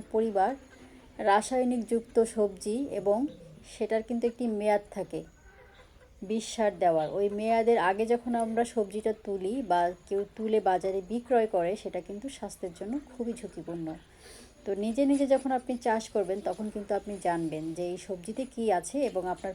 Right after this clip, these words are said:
পরিবারের জন্য কোনটা ভালো, কোনটা মন্দ। তো যদি নিজে ভালো থাকতে চান,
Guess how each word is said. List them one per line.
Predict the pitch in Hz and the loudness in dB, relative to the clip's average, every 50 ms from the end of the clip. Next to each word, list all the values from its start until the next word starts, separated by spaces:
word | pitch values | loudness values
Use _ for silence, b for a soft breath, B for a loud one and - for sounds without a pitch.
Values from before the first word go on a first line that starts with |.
| - | -4
পরিবারের | - 208 220 220 208 220 214 214 | -4 -2 -2 0 2 2 2 2
জন্য | 202 226 226 240 269 302 | 0 -2 -2 0 -2 0
কোনটা | 302 - 208 202 202 - 220 | 0 -2 -2 -2 -2 -4 -4
ভালো, | 202 208 220 233 277 | -4 -2 -2 -2 -2
কোনটা | 285 277 208 190 180 - 175 | -2 -2 -4 -6 -4 -4 -4
মন্দ। | 165 160 156 151 151 151 - - - - - - - - - - - - | -4 -2 -4 -4 -6 -10 -12 -14 -18 -20 -20 -20 -20 -20 -20 -20 -8 -2
তো | 208 208 202 | -2 -2 0
যদি | 196 214 220 226 277 277 | 0 0 0 2 2 0
নিজে | 240 226 226 220 240 247 | 0 0 0 4 4 4
ভালো | 240 240 233 233 247 | 6 6 4 4 2
থাকতে | 240 - 254 240 - - 233 | 0 -4 -10 -10 -2 -2 -2
চান, | 226 - 185 180 202 269 | 2 4 4 4 4 2